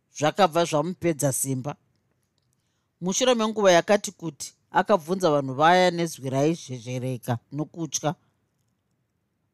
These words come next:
"Mati kudii, vapindiri?" Akabva aigarwa ino tsvimbo yomusoro nomumwe wavapindiri, achiti nezwi rizere nehasha, "Usatiti, vapindiri,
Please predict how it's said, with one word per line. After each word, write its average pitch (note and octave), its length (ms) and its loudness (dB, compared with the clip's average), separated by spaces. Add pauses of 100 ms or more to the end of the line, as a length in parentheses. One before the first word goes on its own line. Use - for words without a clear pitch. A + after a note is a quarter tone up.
(300)
"Mati B3+ 460 2
kudii, C#4 380 -2
vapindiri?" G#3+ 600 0 (1400)
Akabva F#3 460 0
aigarwa D#3 760 2
ino G3+ 240 -2
tsvimbo G3+ 460 -4
yomusoro F#3+ 840 -2 (220)
nomumwe F3+ 360 -4
wavapindiri, E3 880 0 (500)
achiti F#3 520 0
nezwi D#3+ 460 0
rizere C#3+ 440 0
nehasha, C3+ 520 0 (800)
"Usatiti, D#4 880 4
vapindiri, A3 840 2